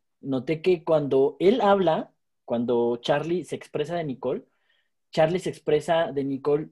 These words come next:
re-, refiriéndose a lo que a él le gusta de ella, pero lo que le gusta que ella haga por él, no lo que le gusta de ella como persona.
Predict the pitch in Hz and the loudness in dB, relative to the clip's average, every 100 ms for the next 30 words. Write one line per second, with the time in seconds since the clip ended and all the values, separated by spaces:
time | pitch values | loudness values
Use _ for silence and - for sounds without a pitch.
0 | - 117 - _ _ _ 139 147 143 147 | -12 -12 -12 _ _ _ -6 -6 -2 -2
1 | 160 175 180 196 190 165 135 123 113 _ | -2 -2 -2 -2 0 0 -2 -6 -10 _
2 | _ _ - 139 143 156 151 143 - _ | _ _ -4 -2 -2 -2 -2 -2 -6 _
3 | _ _ - 135 151 185 214 220 175 202 | _ _ -10 -4 0 2 4 4 4 0
4 | 226 - 180 180 190 190 165 190 254 - | -2 0 0 0 0 -2 -4 -4 -4 0
5 | 139 143 151 - 135 139 143 143 170 160 | 2 2 0 -4 -8 -6 -2 -2 -2 -6
6 | 196 - 151 151 202 190 180 185 180 135 | -6 -6 -6 -2 0 0 0 -2 -4 -2
7 | 135 175 160 _ _ _ _ _ _ - | 0 -2 -4 _ _ _ _ _ _ -6
8 | 156 196 226 151 135 147 160 185 160 175 | 2 4 4 2 -2 -2 -6 -6 -4 -4
9 | 175 135 117 120 120 160 135 - | -6 -6 -4 -4 -4 -6 -6 -10